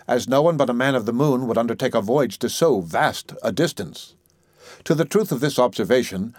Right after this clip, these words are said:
the burgomaster assented, and the matter was therefore at an end. Not so, however, rumors and speculations. The letter, having been published, gave rise to a variety of gossip and opinion. Some of the overwise even made themselves ridiculous by decrying the whole business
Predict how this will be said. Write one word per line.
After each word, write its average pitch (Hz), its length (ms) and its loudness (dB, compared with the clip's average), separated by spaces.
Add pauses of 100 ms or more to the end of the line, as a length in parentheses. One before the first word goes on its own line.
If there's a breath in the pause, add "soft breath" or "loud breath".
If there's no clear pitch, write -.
(100)
the 131 80 -2
burgomaster 120 600 2
assented, 120 540 -2
and 120 180 2
the 113 80 0
matter 127 360 2 (120)
was 127 180 -2
therefore 117 500 2
at 113 160 2
an 120 120 0
end. 76 300 -2 (720 loud breath)
Not 165 240 2
so, 185 220 2
however, 113 560 4
rumors 117 400 2
and 107 120 -2
speculations. 104 840 -2 (380 loud breath)
The 202 80 0
letter, 151 260 4
having 120 240 0
been 101 180 0
published, 104 420 0 (260 soft breath)
gave 107 180 0
rise 127 280 2
to 113 140 0
a 101 60 2
variety 107 420 2
of 85 300 -4
gossip - 560 0
and 95 160 -4
opinion. 101 460 0 (680 loud breath)
Some 131 320 2
of 117 160 0
the 123 80 4
overwise 110 500 4
even 127 300 0
made 135 160 2
themselves 120 360 0
ridiculous 131 520 0
by 117 120 2
decrying 113 520 0
the 107 80 0
whole 127 140 2
business 120 440 0